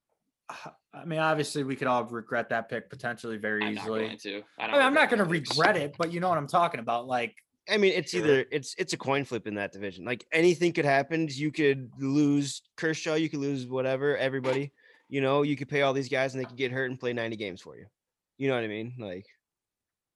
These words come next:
Speaker 1: Big facts. But let's move on to the best division in baseball. Probably actually the most mediocre right now.
Speaker 2: Most
Speaker 1: Um,
Speaker 2: average.
Speaker 1: but we got the Cardinals, Brewers, Cubs, Reds,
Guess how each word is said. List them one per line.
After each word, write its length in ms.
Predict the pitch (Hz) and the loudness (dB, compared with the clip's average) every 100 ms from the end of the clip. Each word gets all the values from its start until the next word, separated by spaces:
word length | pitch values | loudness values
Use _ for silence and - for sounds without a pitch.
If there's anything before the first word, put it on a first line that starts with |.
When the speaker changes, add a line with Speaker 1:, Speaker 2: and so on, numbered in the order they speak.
| _ _ _ _ - | _ _ _ _ -16
Speaker 1:
Big 140 | 113 | -14
facts. 340 | - 98 98 - | -12 -12 -12 -4
But 300 | 131 131 - _ _ _ - - - | -2 -2 -4 _ _ _ -20 -20 -12
let's 160 | 127 139 | -8 -4
move 160 | 165 | 2
on 220 | 156 160 160 | 2 2 0
to 60 | |
the 60 | 151 | 0
best 260 | 139 139 | 0 -2
division 320 | - 139 147 170 | -2 -2 -2 -2
in 80 | |
baseball. 540 | 151 127 - 139 160 - _ _ _ _ _ _ _ _ _ _ _ | -4 -4 -4 -6 -6 -12 _ _ _ _ _ _ _ _ _ _ _
Probably 360 | 139 135 143 139 | -2 2 4 4
actually 480 | 135 135 139 135 123 - _ - | 2 -2 -6 -8 -10 -18 _ -10
the 60 | |
most 260 | 131 131 131 | -6 -6 -4
mediocre 640 | 143 139 131 127 135 143 - _ _ _ _ _ | -2 0 0 0 -2 -4 -8 _ _ _ _ _
right 220 | - 127 123 | 0 2 2
now. 400 | 120 127 143 - _ _ _ _ _ - | 2 2 0 -8 _ _ _ _ _ -4
Speaker 2:
Most 440 | 131 127 127 127 | 0 2 4 2
Speaker 1:
Um, 40 | 123 | -2
Speaker 2:
average. 360 | 107 104 - _ _ _ _ _ _ _ _ _ _ - | -8 -12 -14 _ _ _ _ _ _ _ _ _ _ 4
Speaker 1:
but 260 | 240 240 | 4 4
we 80 | 214 | 0
got 220 | 196 185 | 0 0
the 60 | - | 0
Cardinals, 480 | - 202 226 247 208 | 2 4 4 0 -4
Brewers, 380 | 190 190 190 - | -2 0 -2 -4
Cubs, 420 | 180 170 151 131 | -2 -2 -2 -8
Reds, 580 | 131 151 143 151 151 | -4 -2 -2 -4 -10